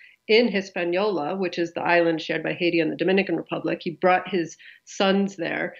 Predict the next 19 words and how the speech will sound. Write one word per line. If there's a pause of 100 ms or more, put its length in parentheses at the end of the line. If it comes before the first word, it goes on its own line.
(240)
to
run
sugar
plantations
that
were
based
on
the,
the
system
used,
um, (280)
by (320)
his
wife's
family
in
the